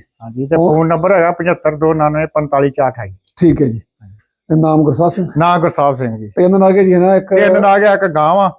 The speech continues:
Speaker 2: ਹਾਂਜੀ।
Speaker 1: ਤੇ ਦੋ ਮੱਝਾਂ।
Speaker 2: ਦੋ ਮੱਝਾਂ, ਹੈ ਨਾ ਜੀ?
Speaker 1: ਹਾਂਜੀ।
Speaker 2: ਇੱਕ ਮੱਝ ਗੱਭਣ ਤੇ ਦੋ, ਇੱਕ ਸੂਈ, ਹੈ ਨਾ?
Speaker 1: ਇੱਕ ਸੂਈ ਆ।
Speaker 2: ਠੀਕ ਹੈ, ਸ਼ੁਰੂ ਕਰ ਲਈਏ ਆਪਾਂ ਗਾਂ ਤੋਂ ਪਹਿਲੋਂ।
Speaker 1: ਹਾਂਜੀ।
Speaker 2: ਦੱਸੋ ਇਹਦੇ ਬਾਰੇ ਜੀ, ਇਹ ਸੂਆ ਕਿੰਨਾ ਸੂਈ?
Speaker 1: ਇਹ ਸੂਆ ਵੀਰ ਜੀ, ਜਿੱਥੋਂ ਲਈ ਉਹਦੇ ਘਰੋਂ ਆ, ਦੂਜਾ ਜਾਂਦਾ ਆਪਾਂ, ਇਹ ਭ-, ਹੁਣ ਗਾੜੀ ਕੋਈ ਦੂਜਾ ਗਿਣ ਲਏ, ਤੀਜਾ ਗਿਣ ਲਏ।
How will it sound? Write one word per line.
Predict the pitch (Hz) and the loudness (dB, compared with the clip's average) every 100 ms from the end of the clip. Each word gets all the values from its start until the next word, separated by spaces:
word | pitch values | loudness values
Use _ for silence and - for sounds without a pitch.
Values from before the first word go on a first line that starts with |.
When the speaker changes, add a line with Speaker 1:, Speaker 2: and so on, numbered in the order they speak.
| - | -10
Speaker 2:
ਹਾਂਜੀ। | 151 139 131 - | -8 -6 -8 -6
Speaker 1:
ਤੇ | |
ਦੋ | 139 151 | -2 0
ਮੱਝਾਂ। | 147 113 127 98 - | 0 0 -2 -4 -6
Speaker 2:
ਦੋ | 147 156 | 0 2
ਮੱਝਾਂ, | 147 143 147 | 2 0 2
ਹੈ | |
ਨਾ | 208 | 2
ਜੀ? | 208 - - | 0 -6 -6
Speaker 1:
ਹਾਂਜੀ। | 131 120 175 | -4 0 0
Speaker 2:
ਇੱਕ | 170 | 2
ਮੱਝ | 185 190 | 2 2
ਗੱਭਣ | 165 160 | 2 2
ਤੇ | 185 | 2
ਦੋ, | 165 160 | 2 4
ਇੱਕ | 160 151 | 2 0
ਸੂਈ, | 143 143 | -2 -2
ਹੈ | |
ਨਾ? | 180 160 | 0 -2
Speaker 1:
ਇੱਕ | 160 147 | -2 -2
ਸੂਈ | 120 107 104 | -6 -8 -8
ਆ। | 98 - | -10 -2
Speaker 2:
ਠੀਕ | 180 | 2
ਹੈ, | 170 | 2
ਸ਼ੁਰੂ | 226 254 | 2 2
ਕਰ | 226 | 2
ਲਈਏ | 226 | 2
ਆਪਾਂ | 233 190 | 0 0
ਗਾਂ | 170 165 | 0 2
ਤੋਂ | 196 | 2
ਪਹਿਲੋਂ। | 175 170 - - | 2 0 -4 -14
Speaker 1:
ਹਾਂਜੀ। | 135 113 107 _ _ _ _ _ - _ _ - | -14 -12 -20 _ _ _ _ _ -20 _ _ -2
Speaker 2:
ਦੱਸੋ | 185 220 | 0 2
ਇਹਦੇ | 214 | 4
ਬਾਰੇ | 202 170 | 4 2
ਜੀ, | 170 208 | 0 -2
ਇਹ | 226 | -2
ਸੂਆ | 190 202 | 0 2
ਕਿੰਨਾ | 196 180 | 2 0
ਸੂਈ? | 147 135 196 | 0 -2 2
Speaker 1:
ਇਹ | 247 | 2
ਸੂਆ | - 220 247 | 2 0 2
ਵੀਰ | 247 220 | 2 0
ਜੀ, | 262 233 _ _ _ _ _ _ _ 185 | -2 -4 _ _ _ _ _ _ _ -8
ਜਿੱਥੋਂ | 147 185 254 | -6 0 2
ਲਈ | 220 214 233 | 4 4 4
ਉਹਦੇ | 240 240 233 | 2 2 0
ਘਰੋਂ | 208 196 | 0 2
ਆ, | 202 | 2
ਦੂਜਾ | 185 170 214 | 0 0 2
ਜਾਂਦਾ | 208 214 | 2 2
ਆਪਾਂ, | 202 208 190 | 2 2 2
ਇਹ | 190 | 2
ਭ-, | 190 208 | 0 0
ਹੁਣ | 190 185 165 | 0 0 0
ਗਾੜੀ | 160 165 | 0 0
ਕੋਈ | 185 | 0
ਦੂਜਾ | 180 160 170 175 | -2 -2 0 0
ਗਿਣ | 175 170 | 0 -2
ਲਏ, | 175 | -2
ਤੀਜਾ | 170 147 160 | -4 -2 -2
ਗਿਣ | 156 156 | -2 -2
ਲਏ। | 156 | -4